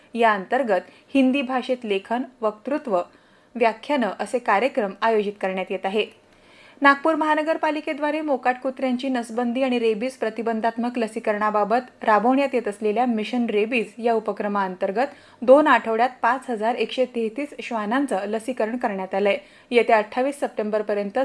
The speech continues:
चालणाऱ्या या उपक्रमाद्वारे शहरातील मोकाट श्वानांच्या संख्येवर नियंत्रण ठेवण्यासाठी मदत मिळणार आहे. वेस्टर्न कोलफिल्ड्स लिमिटेडनं आज नागपूरच्या मुख्यालयात स्वच्छता ही सेवा दोन हजार पंचवीस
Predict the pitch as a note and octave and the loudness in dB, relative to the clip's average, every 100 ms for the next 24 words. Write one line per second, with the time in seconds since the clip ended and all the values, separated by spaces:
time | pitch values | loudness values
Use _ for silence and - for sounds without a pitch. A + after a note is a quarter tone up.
0 | C4 G#3+ F#3+ A3 A3+ A3+ G#3+ G#3 G3+ G3 | -2 -4 -2 -2 0 -2 -2 -6 -6 -4
1 | G3 F#3 A#3 A#3 F#3 - - - C#4+ C4+ | -6 -2 0 0 -2 -8 -20 -2 4 6
2 | C4 C#4 C#4+ B3 A3+ B3 C#4+ C#4+ C#4 B3 | 4 2 0 0 0 0 -4 -2 -4 -2
3 | B3+ C#4+ C#4+ A#3 G#3+ A3+ B3+ B3+ A#3 A3+ | -2 -2 -4 -4 -4 -4 -2 0 -2 -4
4 | A3+ C#4 C#4+ B3 G3 F#3+ C4 C4 G3+ - | -6 -6 -6 -4 -4 -4 -6 -4 -6 -2
5 | A#3 F#3+ F#3+ G3+ F#3+ F#3+ G3+ A3 G3 - | -2 0 -2 -2 0 0 0 0 -2 -6
6 | _ - - - - - B3+ C4+ E4 D#4+ | _ -20 -20 -20 -20 0 4 4 4 -2
7 | D#4+ D#4 D4+ D4+ C#4+ D4 D4 D4 D4 D4+ | 0 0 0 -2 0 0 0 0 0 0
8 | D4 C4+ A#3+ - C#4 D4 C#4+ B3 - A#3 | 2 2 0 0 -4 -2 -2 -2 -2 0
9 | A3+ C4 - B3 A#3 C#4+ C#4+ C4 D4 C#4+ | 2 -2 -4 -6 -4 -4 -4 -4 -4 -2
10 | B3 C4+ B3 A3 A3+ A3 G#3+ G3 A#3 A#3+ | 0 0 -2 -2 -2 -2 -2 -2 -4 0
11 | G#3 F#3+ | -2 -2